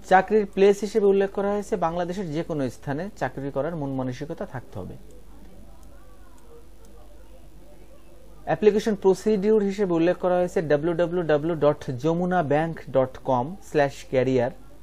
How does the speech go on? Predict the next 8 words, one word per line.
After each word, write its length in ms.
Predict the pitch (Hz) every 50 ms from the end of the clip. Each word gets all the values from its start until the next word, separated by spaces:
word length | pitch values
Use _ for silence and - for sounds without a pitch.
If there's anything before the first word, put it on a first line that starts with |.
| - - - - - - - -
ওয়েবসাইটে 600 | 123 135 131 - - - 147 139 143 131 143 165 220 - - - - - - - - - - - - - - - - - - - - - - - 123 147
নির্ধারিত 440 | 156 135 175 185 190 202 190 196 196 196 196 - - - - - - - - - 143 147
online 320 | 156 160 170 180 185 175 170 156
আবেদন 240 | 147 156 147 156 147 131
page 160 | - 139 135 - - - - -
পূরণ 240 | 151 151 160 160 160 147 - -
করে 160 | 123 117 165 220 262 - - - - - - - - - - - - - 571 - - - - - - - - - - - - - - - - -
প্রয়োজনীয় 520 | 151 160 165 151 170 165 170 170 170